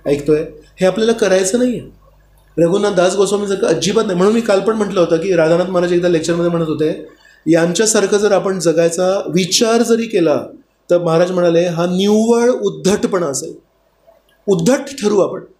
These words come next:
अहो, रघुनाथ दास गोस्वामींसारखं अजिबात. हरिदास ठाकूर एकशे ब्याण्णव माळा करतायत, आपण आपल्या सोळा माळा चांगल्या करायच्या आहेत, एकशे ब्याण्णव माळा नाही करायच्या आहेत. तर प्रभुपादांनी clearly सांगितलंय,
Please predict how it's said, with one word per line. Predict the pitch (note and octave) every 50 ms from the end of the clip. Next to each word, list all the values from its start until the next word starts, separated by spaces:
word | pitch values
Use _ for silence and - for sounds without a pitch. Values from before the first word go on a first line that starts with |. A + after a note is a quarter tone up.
| _ _ _
अहो, | - D3+ F#3+ G3
रघुनाथ | E3+ D3+ C#3+ E3 F3+ G#3
दास | G#3+ F3+ G3+ G3
गोस्वामींसारखं | G3 F#3+ F3+ F3+ F#3+ F3+ F#3+ F#3+ F3 F3+ E3+ D#3+ E3 E3 - - - - -
अजिबात. | E3 - G3 G#3 F#3+ D3+ C3 - - - - - - E3+
हरिदास | F3 G3+ A3+ A#3 A#3+ B3 B3 B3+ -
ठाकूर | - A#3+ A3+ A#3 G#3+
एकशे | G#3+ G3+ F#3 F3+ - B3
ब्याण्णव | A3+ A3 G3 F#3+ G3+ A3 A#3 A3+
माळा | G#3+ G#3 G3+ G#3
करतायत, | G3+ G3 F3+ E3+ F#3 F3 E3+ E3 - - - - - - - - - - -
आपण | D#3+ - - G3 G3+
आपल्या | F#3+ F3 G#3 G3+
सोळा | - - - F#3 F3 F3 F3+ F#3+ G3 G3+ G3+
माळा | G3+ F3+ F3 E3+ E3+ F3 F3+ F3+ F#3+
चांगल्या | F#3 - F3+ D#3+ D#3 D#3 D#3+ E3 F3
करायच्या | E3+ E3+ E3+ D3+ D3 D3+ D3+ - D3+
आहेत, | - - -
एकशे | F3 E3+ - - A3+ G#3
ब्याण्णव | F#3+ F#3+ F#3 F#3+ G3+ G3+
माळा | G3+ G3+ G3 G#3
नाही | G3+ F3+ E3 F#3 F#3+
करायच्या | F#3+ F3+ E3+ D3+ - - -
आहेत. | - - - - - - - - - - - - - -
तर | -
प्रभुपादांनी | - E3 G#3 G3 G#3+ A#3 B3 A#3+ B3 A#3+ B3+
clearly | B3 B3 A#3+ A#3+ B3 B3 B3+ C4 C4+ C4
सांगितलंय, | C4 A#3+ G#3 F#3+ F#3+ E3 D#3+ D#3+ E3 G#3+